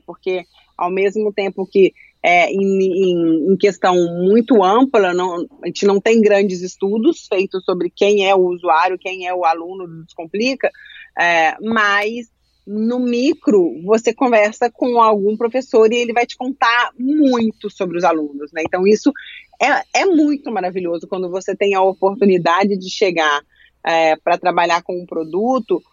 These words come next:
onde já se tem tanta história e tanto conteúdo. Então, assim, eu me sinto muito grata e muito honrada de, de fazer parte dessa,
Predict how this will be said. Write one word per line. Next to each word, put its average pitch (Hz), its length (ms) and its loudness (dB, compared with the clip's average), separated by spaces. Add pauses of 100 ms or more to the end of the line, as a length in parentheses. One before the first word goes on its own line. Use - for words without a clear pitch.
(160)
onde 226 500 2
já 220 240 2
se 233 180 -6
tem 226 480 -2
tanta 277 380 0
história 226 760 0
e 226 100 -4
tanto 269 440 -2
conteúdo. 226 640 0
Então, 151 160 -6
assim, 180 300 0 (840)
eu 202 120 4
me 196 60 4
sinto 208 280 2
muito 208 360 0
grata 190 480 0
e 214 40 -4
muito 202 400 -8
honrada 175 540 -2
de, 165 320 -8
de 170 180 -16
fazer 180 200 -10
parte 165 480 -4
dessa, 165 460 -2